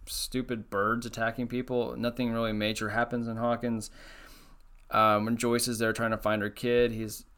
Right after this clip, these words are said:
telling his secretary, you know, the mornings are about contemplation and coffee, or contemplation and donuts, one of those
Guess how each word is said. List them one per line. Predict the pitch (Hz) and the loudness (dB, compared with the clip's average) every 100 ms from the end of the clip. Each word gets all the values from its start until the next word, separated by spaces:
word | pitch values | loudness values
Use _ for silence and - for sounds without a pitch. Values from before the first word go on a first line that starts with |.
| - - | -20 -4
telling | 135 110 107 104 101 - - | 0 2 0 -2 -6 -8 -8
his | 107 | -4
secretary, | - 117 120 113 110 110 | -2 0 -2 -4 -2 0
you | 107 | 0
know, | 104 | -2
the | 104 | -2
mornings | 107 113 110 110 | 0 0 0 -2
are | |
about | 104 101 98 - - - - - | 0 2 2 -4 -20 -20 -20 -2
contemplation | 135 117 120 113 120 117 117 | 0 2 0 0 0 0 -2
and | 101 101 | -4 -2
coffee, | 139 135 131 135 107 | 2 4 4 2 -2
or | 87 | -2
contemplation | - 117 120 110 120 113 98 | -2 -2 -2 -2 -2 -2 -4
and | 101 | 0
donuts, | 120 120 120 - | 2 4 2 0
one | 113 117 | 0 2
of | 110 | 2
those | 110 113 | 0 -2